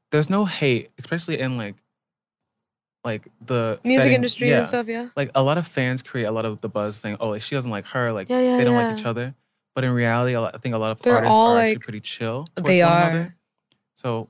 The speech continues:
Speaker 1: to see another one succeed, but, like,
Speaker 2: 'Cause they have a lot of
Speaker 1: Yeah.
Speaker 2: respect for each other.
Speaker 1: Yeah.
Speaker 2: I mean, music industries are much better than you think.
Speaker 1: Mm.
Speaker 2: Like, they root for each other. Because they win every time doesn't mean that they hate,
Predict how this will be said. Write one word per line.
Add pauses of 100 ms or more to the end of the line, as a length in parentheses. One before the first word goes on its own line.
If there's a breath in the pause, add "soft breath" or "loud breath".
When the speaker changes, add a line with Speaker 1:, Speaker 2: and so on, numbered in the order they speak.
Speaker 1:
to
see
another
one
succeed, (840)
but,
like, (600)
Speaker 2:
'Cause
they
have
a
lot
of
Speaker 1:
Yeah.
Speaker 2:
respect
for
each
other.
Speaker 1:
Yeah. (380)
Speaker 2:
I
mean,
music
industries
are (180)
much
better
than
you
think.
Speaker 1:
Mm. (300)
Speaker 2:
Like,
they
root
for
each
other.
Because
they
win
every
time
doesn't
mean
that
they
hate,